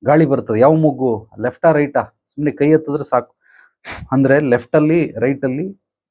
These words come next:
ಫೋರ್ಸ್ ಬರ್ತದೆ ಗಾಳಿ. ಯಾವಾಗ ಫೋರ್ಸ್ ಬರ್ತಾ ಇದೆಯಲ್ಲ, ಯಾವ್ದ್ರಲ್ಲಿ ಬರ್ತದೆ? ಈಗ ನಂದು ಲೆಫ್ಟಲ್ಲಿ ಬರ್ತದೆ, ಇದು ಲೆಫ್ಟಲ್ಲಿ ಬರ್ತಾ, ರೈಟಲ್ಲಿ ಬರ್ತಾ ಇದೆ. ಈಗ ನನಗೆ ಈ ಕಡೆ ಚಂದ್ರನಾಡಿ ಆಕ್ಟಿವ್ ಆಗಿದೆ.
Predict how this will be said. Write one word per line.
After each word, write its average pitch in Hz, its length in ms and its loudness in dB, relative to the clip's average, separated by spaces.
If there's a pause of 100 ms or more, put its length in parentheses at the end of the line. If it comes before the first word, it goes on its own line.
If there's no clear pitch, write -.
ಫೋರ್ಸ್ 165 240 2
ಬರ್ತದೆ 127 380 -2
ಗಾಳಿ. 110 420 -4 (920)
ಯಾವಾಗ 185 500 4
ಫೋರ್ಸ್ 170 360 2
ಬರ್ತಾ 170 280 0
ಇದೆಯಲ್ಲ, 135 280 0
ಯಾವ್ದ್ರಲ್ಲಿ 131 460 -2
ಬರ್ತದೆ? 117 680 -4 (420)
ಈಗ 131 100 -6
ನಂದು 123 280 2
ಲೆಫ್ಟಲ್ಲಿ 117 440 0
ಬರ್ತದೆ, 101 320 0
ಇದು 92 260 -8 (560)
ಲೆಫ್ಟಲ್ಲಿ 123 340 -2
ಬರ್ತಾ, 101 420 0
ರೈಟಲ್ಲಿ 131 340 0
ಬರ್ತಾ 107 240 0
ಇದೆ. 117 400 -4 (880)
ಈಗ 202 240 6
ನನಗೆ 151 800 0 (100)
ಈ 156 80 -6
ಕಡೆ 110 380 -2
ಚಂದ್ರನಾಡಿ 170 680 2
ಆಕ್ಟಿವ್ 127 380 0
ಆಗಿದೆ. 95 460 -6